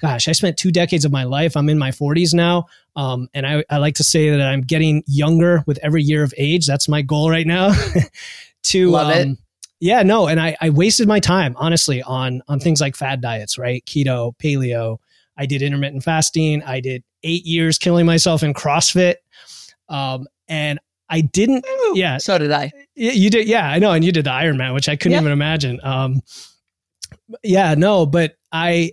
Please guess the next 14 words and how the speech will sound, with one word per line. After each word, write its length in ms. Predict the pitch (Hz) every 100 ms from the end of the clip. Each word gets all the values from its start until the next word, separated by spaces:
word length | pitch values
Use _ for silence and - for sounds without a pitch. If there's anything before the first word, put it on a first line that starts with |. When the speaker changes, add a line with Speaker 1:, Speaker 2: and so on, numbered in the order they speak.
| -
Speaker 1:
I 120 | 165
didn't 360 | 139 196 269 220
really 200 | 208 196
feel 240 | - 190
like 220 | 180 160
a, 180 | 160 147
uh, 160 | 139 127
everyday 300 | 165 190 180
healthy 280 | 156 160 170
human 340 | 160 139 139 - - 160 -
<laughs> 340 | - - -
across 680 | 175 - - 180 165 - - - _ _ _ _
any 240 | - 214 226
dimension, 480 | 180 160 143 123